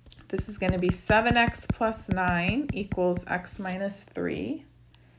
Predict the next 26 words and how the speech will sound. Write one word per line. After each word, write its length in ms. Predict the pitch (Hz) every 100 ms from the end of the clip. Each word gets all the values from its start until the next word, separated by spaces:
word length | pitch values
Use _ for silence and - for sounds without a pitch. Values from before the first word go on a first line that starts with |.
| - - - - - - - - -
So 100 | 185
we 140 | 180 190
have 180 | 175
six 440 | - - 220 - -
x 240 | 202 - -
equals 440 | 196 - 175 175
negative 560 | 180 190 208 226 214 -
twelve, 680 | - 202 180 175 175 233 -
so 240 | - 190 -
x 320 | 180 - -
is 180 | 175 175
negative 480 | 151 147 165 - -
two. 240 | - - - - - - - - - - - - - - - - - - -
All 60 | 202
right, 240 | 185 180
good. 300 | 190 226 330
Should 140 | - 233
we 60 |
put 180 | 226 240
it 80 | 226
in 100 | 220
the 100 | 214
solution 540 | 233 214 220 - 262
set? 320 | 277 294 320 - - - - - - _ - - - - - - - 214
No, 480 | 220 294 392 427 403
look, 480 | 233 254 330 -